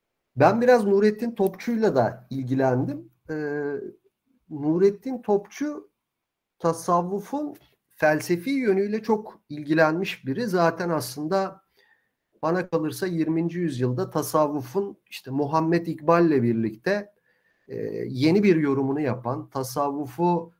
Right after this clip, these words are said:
hareket felsefesi dediği yeni bir anlayış içinde ifade eden biri. E, fakat tasavvuf musikisine genildiğinde Nurettin Topçu'nun ilginç bir deneyimiyle karşılaşmıştım.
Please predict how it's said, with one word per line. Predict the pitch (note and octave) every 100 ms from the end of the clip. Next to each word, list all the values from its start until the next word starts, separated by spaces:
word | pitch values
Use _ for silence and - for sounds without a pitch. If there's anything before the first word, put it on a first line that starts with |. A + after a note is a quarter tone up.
| _
hareket | C#3 D3+ D3 F3+
felsefesi | - D#3+ D3 B2+ C3+ C#3+ B2 E3
dediği | C#3+ B2+ D3 D#3+ C#3+
yeni | C3+ E3+
bir | E3
anlayış | D3 C#3 C#3+ E3 -
içinde | B2 C3+ A#2+
ifade | A2 B2+ B2 C#3 C#3 C3+
eden | A#2+ G3 G3
biri. | E3+ D3 G#2 - _ _ - _ _ _ _ _ _ _ -
E, | C3+ C#3+ C3+ - _
fakat | _ F#3 G3+ E4 - - _ _ _ _ _
tasavvuf | - D3 - F#3 D4 D#4+ -
musikisine | A3 G3 G3 F3+ G3+ G3 G3+ B3
genildiğinde | G3+ E3+ C3+ A#2+ A#2 A2+ A#2+ C4 E4 - _ _ _ _ _ -
Nurettin | D#3 G#3+ G#3+ B3
Topçu'nun | G#3+ G3+ - A#3+
ilginç | C4 G#3 A#3+ A#3
bir | F3 D#3+
deneyimiyle | D#3 D#3 D#3 E3+ C3+
karşılaşmıştım. | A#2+ G#2 - G#2 F#2 - - - - E2 _